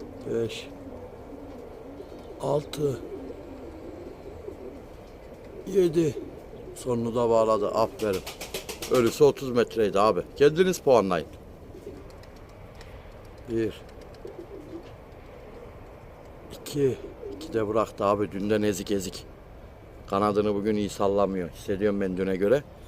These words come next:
Dışarıda yattılar. Yem de vermedim tabi. Vallahi ne, anam, anam, anam, anam, anam, anam. Ne biçim girdi lan, aferin sana lan.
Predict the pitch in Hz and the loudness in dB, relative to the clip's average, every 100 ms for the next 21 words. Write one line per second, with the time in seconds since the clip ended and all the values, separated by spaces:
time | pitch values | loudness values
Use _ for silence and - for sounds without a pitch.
0 | - - - - - 117 107 117 117 - | -18 -16 -12 -10 -2 2 4 6 4 2
1 | - 117 143 - - - - - - - | 2 2 2 -2 -18 -18 -18 -18 -18 -16
2 | - - - - 92 101 104 110 110 104 | -16 -16 -16 -8 0 4 6 8 8 6
3 | 101 92 92 92 120 131 - - - - | 2 0 0 2 2 -2 -14 -16 -16 -18
4 | - - - - - - - - - 92 | -18 -18 -18 -18 -18 -18 -18 -16 -10 -8
5 | - - - 110 107 113 135 175 185 180 | -8 -8 -6 -8 -8 -6 2 4 4 2
6 | 170 165 151 143 143 139 135 131 131 117 | 2 0 0 0 0 -2 -2 -2 -2 0
7 | 117 143 - 180 170 156 160 160 160 - | 0 -2 0 2 2 4 6 6 4 4
8 | 165 165 - 160 160 156 | 4 4 4 6 8 8